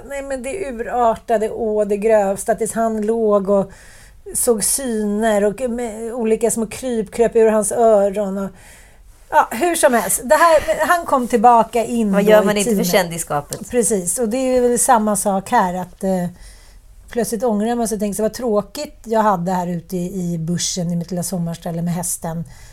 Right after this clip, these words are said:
Speaker 1: Jag kanske ska ta chansen och, och, eh, liksom få lite uppmärksamhet." Och det var väl det som hände.
Speaker 2: Ja, vi måste bara prata om den här säsongen. Alltså, kan vi börja med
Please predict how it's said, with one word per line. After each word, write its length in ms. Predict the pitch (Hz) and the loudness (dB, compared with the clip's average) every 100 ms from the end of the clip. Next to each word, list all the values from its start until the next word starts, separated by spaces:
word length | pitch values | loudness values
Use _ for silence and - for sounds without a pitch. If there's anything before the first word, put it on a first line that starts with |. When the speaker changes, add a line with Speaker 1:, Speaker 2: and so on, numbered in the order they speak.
| - | -18
Speaker 1:
Jag 100 | 220 | -10
kanske 180 | 202 180 | -8 -6
ska 100 | 190 | -6
ta 120 | 190 | -4
chansen 460 | 247 240 220 226 190 | -2 -2 -2 -2 -2
och, 220 | 190 196 | -2 -4
och, 200 | 175 - | -6 -4
eh, 220 | 185 180 | -2 -2
liksom 300 | 180 185 180 | -4 -6 -6
få 80 | 196 | -4
lite 200 | 185 185 | -4 -6
uppmärksamhet." 580 | 175 190 175 254 196 - | -6 -6 -6 -6 -6 -6
Och 60 | |
det 60 | 208 | -4
var 80 | 247 | -2
väl 80 | 220 | -4
det 120 | 180 | -4
som 140 | 185 | -4
hände. 240 | 180 190 185 - - - - - - - - | -4 -4 -8 -14 -20 -20 -20 -20 -20 -20 -12
Speaker 2:
Ja, 260 | 185 180 - - 220 | -6 -6 -6 -8 -4
vi 200 | 240 240 | -2 0
måste 440 | 226 208 - 190 | 0 0 -6 -2
bara 240 | 185 170 | 2 2
prata 580 | 160 180 165 160 - - | 0 0 0 0 -4 -4
om 440 | - 160 143 127 117 | -2 -4 -6 -12 -12
den 160 | - 160 | -10 -6
här 220 | 165 156 | -6 -6
säsongen. 760 | - 156 - - - - - - - - - | -8 -12 -12 -12 -14 -16 -18 -20 -20 -20 -8
Alltså, 540 | - 180 - 160 160 156 - - - - - | -2 -2 -2 -4 -2 -4 -8 -16 -20 -14 -10
kan 120 | 202 | -8
vi 100 | 202 | -6
börja 520 | 190 208 202 196 185 | 0 2 2 2 0
med 320 | 170 151 147 | -2 -6 -6